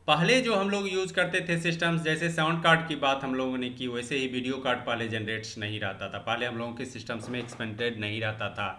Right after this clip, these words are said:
Normally हम लोग क्या करते थे, डॉस प्रॉम्प्ट में काम करते थे और डॉस प्रॉम्प्ट में काम करने के लिए वीडियो कार्ड की कोई ज़रूरत नहीं थी। लेकिन जैसे जैसे मल्टीमीडिया का प्रभाव बढ़ा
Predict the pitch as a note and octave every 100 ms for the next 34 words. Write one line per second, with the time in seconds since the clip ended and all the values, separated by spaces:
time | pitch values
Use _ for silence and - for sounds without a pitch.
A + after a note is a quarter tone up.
0 | - - - A#2 B2 A#2+ C3+ F3+ B3 -
1 | - B2 C3+ E3+ E3 E3 E3+ E3+ G3 A#3
2 | B3+ D#3+ D3 - D3+ D3 D#3 D3+ D3 C#3+
3 | D3 - D3+ E3+ F#3 C#3 C3 C3 C#3+ C3+
4 | C#3 C3+ C3+ B2+ C3+ C3+ C3+ C#3 D#3 A#2+
5 | A#2+ A#2+ A#2 A#2 A#2 A#2+ G#2+ A2 D#3 G#3+
6 | - - - - C3 D#3 C3 - G#2 G#2
7 | C3+ - D#3+ D3 F3 E3+ F3 F3+ F#3 F3+
8 | C3 D3+ D3+ D3+ D#3 D#3+ D3+ C#3 D3 C#3+
9 | C3 C#3